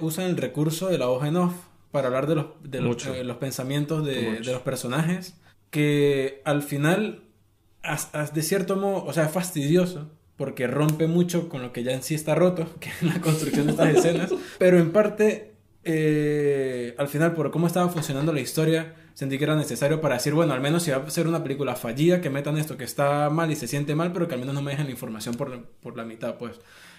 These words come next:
Speaker 1: Entonces, en ese aspecto, pues, es de esta clase de películas que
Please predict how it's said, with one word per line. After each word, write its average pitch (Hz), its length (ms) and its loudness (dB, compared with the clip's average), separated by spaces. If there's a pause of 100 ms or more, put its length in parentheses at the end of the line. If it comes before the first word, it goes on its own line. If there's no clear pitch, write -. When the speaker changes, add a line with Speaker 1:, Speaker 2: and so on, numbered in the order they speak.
(120)
Speaker 1:
Entonces, 135 520 -4
en 135 60 -6
ese 135 160 -4
aspecto, 160 440 -2
pues, 131 600 -6
es 143 460 -6
de 147 80 -6
esta 147 180 -6
clase 147 240 -2
de 135 60 -2
películas 139 480 -6
que - 280 -12